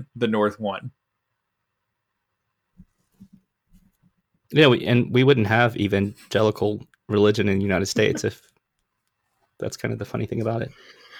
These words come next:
Speaker 2: No, that's, I mean, that's
Speaker 1: Yeah,
Speaker 2: not
Speaker 1: we
Speaker 2: the
Speaker 1: just
Speaker 2: only funny thing about it. Just
Speaker 1: Right.
Speaker 2: the, yeah.
Speaker 1: Just let that, just let that sit. Uh,
Speaker 2: <clears throat>
Speaker 1: yeah, we've linked to it. You can look at all, you can scroll through and look at all the data, uh, if you want to. But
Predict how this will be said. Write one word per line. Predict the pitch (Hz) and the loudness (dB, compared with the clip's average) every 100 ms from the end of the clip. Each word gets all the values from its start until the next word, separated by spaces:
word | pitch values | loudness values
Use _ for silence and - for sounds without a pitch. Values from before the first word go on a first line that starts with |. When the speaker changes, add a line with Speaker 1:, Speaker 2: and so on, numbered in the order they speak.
| 143 | 4
Speaker 2:
No, | 139 | 6
that's, | 127 123 | 6 4
I | |
mean, | 113 107 | 4 4
that's | 104 - | 2 0
Speaker 1:
Yeah, | 104 | -2
Speaker 2:
not | 101 | -2
Speaker 1:
we | 151 | -2
Speaker 2:
the | |
Speaker 1:
just | 101 | 0
Speaker 2:
only | 104 98 | 0 0
funny | 101 98 | -2 -2
thing | 101 | -2
about | 92 90 | 0 2
it. | 87 - - | 2 -2 -10
Just | - 101 | -8 -6
Speaker 1:
Right. | - 98 | -4 -4
Speaker 2:
the, | 95 - - _ - | -6 -12 -20 _ -2
yeah. | 98 | 0
Speaker 1:
Just | 104 - | 2 0
let | 117 | -2
that, | 113 107 - 123 143 - | 0 -2 -6 -12 -10 -2
just | 196 214 | 2 2
let | 190 | 4
that | 156 139 | 2 2
sit. | - 135 117 - - | 2 2 2 -4 -10
Uh, | 139 120 113 123 | 0 2 4 6
Speaker 2:
<clears throat> | 185 | 8
Speaker 1:
yeah, | 190 131 | 10 8
we've | 160 165 | 4 2
linked | 160 143 | -2 0
to | 156 | 2
it. | 143 | 2
You | 131 | 2
can | 131 | -2
look | 127 | -2
at | 123 | 0
all, | 113 113 | 0 0
you | 127 | -2
can | 120 | -4
scroll | - 127 113 | -2 0 0
through | 117 | 0
and | 110 | -2
look | 107 | 0
at | |
all | 107 104 | 2 0
the | |
data, | 101 110 104 101 - _ _ _ | 0 2 2 0 -4 _ _ _
uh, | 98 | -6
if | - 113 | -6 -4
you | 110 | -4
want | 104 104 | -4 -4
to. | 98 | -4
But | 104 | -4